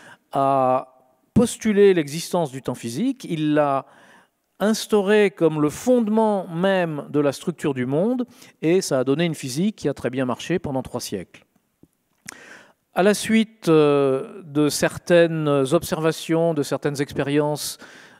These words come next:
du dix-neuvième et du début du vingtième siècle, les théories physiques qui sont considérées comme, euh, valables, comme, euh,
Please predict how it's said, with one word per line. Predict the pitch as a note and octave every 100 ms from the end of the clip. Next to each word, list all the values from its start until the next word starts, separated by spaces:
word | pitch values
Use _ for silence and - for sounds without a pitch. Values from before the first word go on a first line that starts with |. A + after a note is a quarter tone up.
| -
du | B2 C#3 C#3 C3+ C3+ C3+ C3+
dix-neuvième | B2 D3+ E3 D3+ D#3 E3+ D#3+
et | C#3
du | C3+
début | D#3 D#3 D3
du |
vingtième | B2 A#2+ A#2 A2+
siècle, | E3 F#3 B3 - A2+ - _ - - - _ _ _ -
les | E3
théories | F3 G3+ G#3 G#3
physiques | G3 F3+ A3 - _
qui | - C#3
sont | - E3 D#3
considérées | D#3+ D3+ E3+ D#3 D3+ E3
comme, | - C#3+ B2+ A#2+
euh, | A#2 A2+ A#2
valables, | A2 C3+ D3 G3+ D#3 A#2+
comme, | - C3+ C3
euh, | B2+ B2 B2 A#2 A#2+